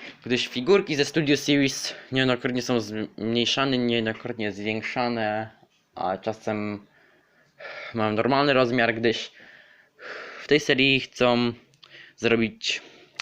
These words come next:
figurki, które się będą razem dobrze skalować. No i w przypadku Stingera, no to być może nawet to działa, no ale sama figurka jest dosyć mała.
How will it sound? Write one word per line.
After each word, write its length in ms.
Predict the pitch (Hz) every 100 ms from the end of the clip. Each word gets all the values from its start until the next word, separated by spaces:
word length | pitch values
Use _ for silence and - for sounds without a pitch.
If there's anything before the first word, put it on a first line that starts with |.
| -
figurki, 360 | 110 120 117 113
które 240 | 123 113
się 160 | 113 117
będą 360 | 107 107 110
razem 300 | 104 104 107 110 -
dobrze 320 | 101 104 101
skalować. 760 | 110 - 123 131 87 78 - - _ - - - - _ -
No 120 | -
i 240 | 254 233
w 180 | 175 143
przypadku 320 | - 180 -
Stingera, 520 | 170 - 131 139 147 147
no 120 | 135
to 200 | - 110
być 220 | 101 -
może 300 | 131 170 151
nawet 240 | 147 123
to 120 | 123 98
działa, 440 | 104 117 120 117
no 120 | 117
ale 220 | 107 107
sama 200 | 104 107
figurka 380 | 104 107 113 110
jest 160 | 107 98
dosyć 380 | 101 117 107 110
mała. 420 | 107 90 82